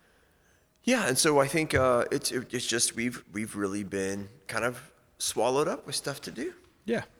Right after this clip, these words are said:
Speaker 2: and it's been good. And we've been chatting a little bit about how, to some degree or another, we've just been worn out. I think, like, everybody's a little bit worn out.
Speaker 1: A little bit tired.
Speaker 2: Yeah.
Speaker 1: A little bit tired, and, um, but that's okay.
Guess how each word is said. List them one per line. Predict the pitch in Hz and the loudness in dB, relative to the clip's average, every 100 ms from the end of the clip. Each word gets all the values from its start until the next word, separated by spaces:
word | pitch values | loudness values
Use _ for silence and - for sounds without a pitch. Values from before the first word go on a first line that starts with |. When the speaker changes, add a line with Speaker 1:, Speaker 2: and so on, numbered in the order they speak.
| 123 | -2
Speaker 2:
and | 127 | 0
it's | 127 | 0
been | 143 131 | -2 2
good. | 185 104 120 | 2 0 2
And | 139 135 113 - - - | 4 4 0 -4 -20 -4
we've | 139 151 113 - _ _ | 0 0 -2 -16 _ _
been | 120 107 | -2 0
chatting | - 120 113 | 4 4 4
a | 101 | 0
little | 107 127 | 2 2
bit | 110 | 2
about | 98 92 90 | 0 0 -2
how, | 90 90 92 90 85 - | -2 -2 -2 -6 -10 -10
to | 95 | -6
some | - 135 | -2 0
degree | 117 95 | 0 2
or | 87 | 0
another, | 87 90 90 | 0 0 -2
we've | 90 85 - | -6 -10 -8
just | - 101 - - | -2 0 -2 -4
been | 92 87 82 - - _ _ _ _ _ _ _ - | -6 -4 -8 -12 -20 _ _ _ _ _ _ _ -6
worn | 95 110 98 | -2 0 0
out. | 113 113 - - - | 0 -2 -6 -18 -10
I | 95 | -2
think, | 156 202 - _ _ - | 0 0 -4 _ _ 0
like, | 104 95 | 0 2
everybody's | 139 220 95 85 80 | 0 -2 -2 -4 -6
a | |
little | 85 87 | -6 -6
bit | 82 82 | -6 -8
worn | 80 85 80 | -6 -6 -6
out. | 80 82 82 - - - | -6 -6 -10 -14 -14 -8
Speaker 1:
A | |
little | 82 98 | -6 -4
bit | - | -4
tired. | - 73 80 78 - _ - - - | -4 -6 -8 -8 -10 _ -20 -20 -12
Speaker 2:
Yeah. | 180 185 82 | -6 -6 -8
Speaker 1:
A | - | -10
little | - 123 | -6 -4
bit | 113 | -2
tired, | - 78 78 80 80 _ - | -2 -2 -4 -8 -12 _ -12
and, | 87 80 78 78 | -8 -6 -6 -6
um, | 78 73 78 82 | -4 -4 -8 -12
but | - | -6
that's | 151 165 | -4 -4
okay. | 160 185 | -6 -12